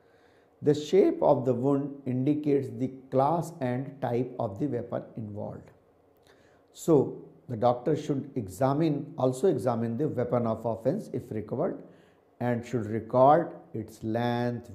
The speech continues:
width and thickness, whether single-edged or double-edged, the degree of taper from the hilt to tip, the nature of the back edge of the single-edged, whether serrated or clean or squared off,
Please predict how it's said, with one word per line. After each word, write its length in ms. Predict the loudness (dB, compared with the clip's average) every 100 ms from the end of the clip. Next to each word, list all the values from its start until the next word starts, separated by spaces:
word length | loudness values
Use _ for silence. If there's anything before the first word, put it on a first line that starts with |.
| -2
width 420 | 2 2 0 -2 -10
and 220 | -10 -6
thickness, 560 | -6 -2 -2 -2 -6 -14 -20 _ _ _ _ -2
whether 260 | 0 0
single-edged 800 | -2 -4 -2 0 0 2 2 2 -2
or 200 | -8 -10 -8
double-edged, 680 | -2 0 0 0 -2 -4 -12 -20 _ _ _ _ _ _
the 100 | -2
degree 400 | 2 2 6 8
of 280 | 8 4 2
taper 440 | 2 4 2 2 -4 -14 -6
from 280 | -4 -2
the 60 | -2
hilt 360 | 2 4 4 2 -8 -12
to 100 | -10 -2
tip, 280 | -2 -2 -10 -20 -20 _ _ _ _ _
the 160 | 4 6
nature 420 | 6 4 4 6
of 200 | 6 4
the 80 | 0
back 460 | 0 2 2 0 2
edge 180 | 2 2
of 200 | 0 0
the 80 | -4
single-edged, 800 | -6 -4 -2 0 0 0 -4 -8 -18 _ _ _ _ 0
whether 260 | 4 4
serrated 580 | 2 2 2 2 4 4
or 200 | 4 0 -2
clean 260 | 0 2 2
or 200 | 0 -2
squared 400 | -4 -2 0 2
off, 200 | 0